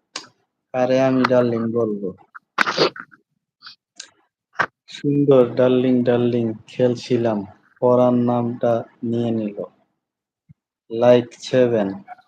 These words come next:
সবাই, সবাই সাতটা লাইক মাত্র, এটা কোনো কথা? এতগুলা লোক আছে,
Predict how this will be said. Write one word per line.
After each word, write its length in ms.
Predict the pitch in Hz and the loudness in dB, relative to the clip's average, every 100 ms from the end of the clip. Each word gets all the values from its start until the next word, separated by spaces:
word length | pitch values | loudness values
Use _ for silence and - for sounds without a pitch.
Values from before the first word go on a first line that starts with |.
| _ _ _ _ - - - - - - | _ _ _ _ -20 -20 -20 -20 -20 -20
সবাই, 440 | - 139 139 143 123 | -2 2 6 4 4
সবাই 680 | - 143 151 160 170 170 165 - - | 0 2 6 6 6 2 -4 -8 -2
সাতটা 340 | 147 151 131 | -2 -2 -2
লাইক 320 | 123 117 120 | 0 0 0
মাত্র, 460 | 131 139 - 127 101 - - | 0 0 -2 -6 -6 -8 -10
এটা 180 | 123 123 | -4 -2
কোনো 200 | 135 131 | -2 -4
কথা? 680 | - 160 - 131 120 113 - - - - - - - | -2 -2 0 0 0 -2 -8 -20 -20 -20 -20 -20 -2
এতগুলা 500 | 139 - 151 143 139 | 0 2 4 4 6
লোক 300 | 139 156 143 | 6 4 4
আছে, 340 | 135 - 107 | -2 -2 -8